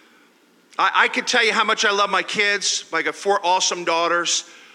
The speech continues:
I love my grand-, I love my, uh, son-in-laws. I love my grandkids. And I could tell you about that this morning, right? But I can promise you, as much as, as I love our church family, and I do, and I pray for you, and I couldn't wait to get back to church this morning.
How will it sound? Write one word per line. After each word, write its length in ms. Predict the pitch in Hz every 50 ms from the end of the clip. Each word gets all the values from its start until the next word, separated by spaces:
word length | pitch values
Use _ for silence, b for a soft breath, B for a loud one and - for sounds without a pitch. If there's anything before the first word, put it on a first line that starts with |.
| B B B B B B
I 40 | B
love 180 | 135 180 208 190
my 120 | 202 196
grand-, 280 | 175 175 196 196 196 170
I 60 | 165
love 200 | 175 190 196 190
my, 200 | 190 190 175 180
uh, 480 | - 170 165 156 147 139 135 143 - -
son-in-laws. 920 | - - 185 190 190 190 190 185 185 185 180 180 180 185 175 - - - -
I 60 | 160
love 200 | 165 180 185 175
my 100 | 185 175
grandkids. 800 | 175 170 190 196 196 190 185 - - 202 190 185 185 180 185 -
And 80 | 175
I 60 | 185
could 180 | 202 - 220 208
tell 200 | - 262 294 320
you 120 | 294 262
about 280 | 220 180 180 160 151 -
that 140 | 156 120 -
this 200 | 151 143 - -
morning, 240 | 151 147 143 135 135
right? 280 | 139 151 160 180 170 B B B B B B B B B B B
But 120 | 170 180
I 100 | 208 269
can 160 | 269 - 240 180
promise 500 | - 262 269 262 269 240 208 - - -
you, 200 | 170 170 175 -
as 180 | 135 - 170
much 240 | 208 262 262 - 247
as, 180 | 214 - - - B B B B B B - 180 -
as 160 | 202 196 190
I 120 | 226 233
love 200 | 254 262 269 262
our 140 | 262 269 254
church 360 | 254 - - 277 269 - -
family, 300 | - 262 247 240 220 190
and 80 | 185 190
I 80 | 202 202
do, 180 | 190 247 220
and 80 | 196 196
I 60 | 214
pray 300 | 220 - - 254 240 240
for 180 | - - 247 233
you, 200 | 220 240 233 220
and 60 | 208
I 60 | 226
couldn't 300 | 233 - - 262 208 208
wait 180 | 226 233 226 -
to 60 | 180
get 180 | 196 220 -
back 200 | 220 214 214 214
to 60 | - 196
church 360 | - - 226 220 214 214 -
this 180 | 196 - -
morning. 320 | 220 220 220 214 214 208